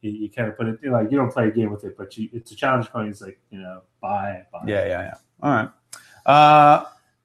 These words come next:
Speaker 2: what is, oh, I, I was gonna, yeah, oh, I already said that. Feedback at dailytechnewsshow dot com if ideas about challenge coins. Okay. What is the one thing that would make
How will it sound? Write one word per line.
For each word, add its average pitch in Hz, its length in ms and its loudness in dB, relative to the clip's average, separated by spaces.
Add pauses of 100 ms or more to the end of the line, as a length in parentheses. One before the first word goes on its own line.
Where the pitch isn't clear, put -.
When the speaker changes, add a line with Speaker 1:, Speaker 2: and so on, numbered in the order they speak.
(140)
Speaker 2:
what 214 320 4
is, 190 320 2
oh, 190 280 8
I, 156 140 4
I 156 120 4
was 147 140 -4
gonna, 160 200 -8
yeah, 156 280 -4
oh, 135 100 2
I 127 40 2
already 123 220 2
said 107 200 -8
that. - 180 -16
Feedback 120 300 -2
at 113 40 -6
dailytechnewsshow 110 680 -4
dot 101 180 -6
com 104 200 -6
if 90 120 -16 (140)
ideas 135 440 4
about 113 220 0
challenge 95 280 -12
coins. - 240 -20
Okay. 139 280 2 (420)
What - 260 6
is 160 120 0
the 147 80 -2
one 202 260 2
thing 180 540 0 (220)
that 139 220 0
would 123 180 -6
make 160 400 0